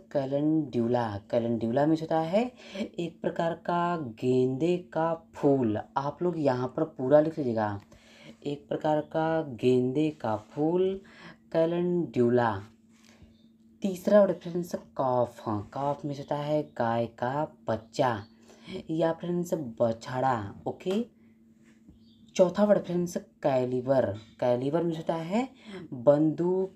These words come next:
की नली का छेद। आप लोग यहाँ पर पूरा लिख लीजिएगा, बंदूक की नली का छेद कैलिवर। कैलिको, कैलिको में होता है फ्रेंड्स ड्रेस।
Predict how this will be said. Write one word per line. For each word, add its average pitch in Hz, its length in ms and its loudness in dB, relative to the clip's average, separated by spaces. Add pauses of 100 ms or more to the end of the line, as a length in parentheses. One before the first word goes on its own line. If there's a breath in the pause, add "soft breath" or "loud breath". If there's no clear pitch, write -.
(160)
की 185 320 0
नली 131 580 2 (140)
का 147 280 -2 (180)
छेद। 123 500 2 (680 loud breath)
आप 151 300 -4
लोग 165 220 0
यहाँ 123 240 2
पर 151 160 -6
पूरा 139 320 2
लिख 147 180 -2
लीजिएगा, 113 300 -2 (720 loud breath)
बंदूक 143 760 0
की 175 360 -2
नली 127 440 0 (120)
का 110 180 0
छेद 165 560 -4 (220)
कैलिवर। 120 680 2 (1160 loud breath)
कैलिको, 165 640 2 (160)
कैलिको 131 500 -2
में 156 120 4
होता 151 220 0
है 147 120 4
फ्रेंड्स 147 500 -4
ड्रेस। 117 1080 0